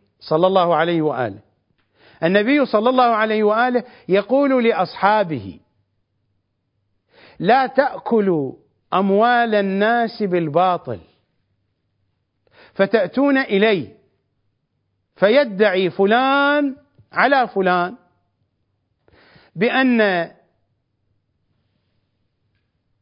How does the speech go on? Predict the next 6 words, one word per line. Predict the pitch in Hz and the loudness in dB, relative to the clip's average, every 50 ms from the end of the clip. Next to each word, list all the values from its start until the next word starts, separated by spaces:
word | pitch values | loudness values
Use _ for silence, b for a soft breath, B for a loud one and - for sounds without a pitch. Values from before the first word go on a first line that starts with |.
| _ _ _ _ _ _ _ _ _ - | _ _ _ _ _ _ _ _ _ -6
له | 180 190 233 285 285 254 262 262 247 226 | 0 4 4 4 4 4 2 0 0 0
من | 220 220 220 214 | 0 0 2 2
المال | 208 202 196 196 202 220 254 277 277 262 254 233 214 202 208 196 185 185 | 2 2 2 0 0 2 2 2 2 2 0 0 0 0 0 0 0 0
عنده | 165 180 247 285 285 262 254 269 233 220 240 226 190 - | 0 0 0 0 0 2 2 2 2 2 0 -2 -2 0
كذا | - 269 285 277 294 294 285 | 0 0 2 2 2 2 2
وكذا، | 247 196 156 - 160 131 123 110 - - | 0 0 0 -2 -2 -2 -2 -4 -10 -10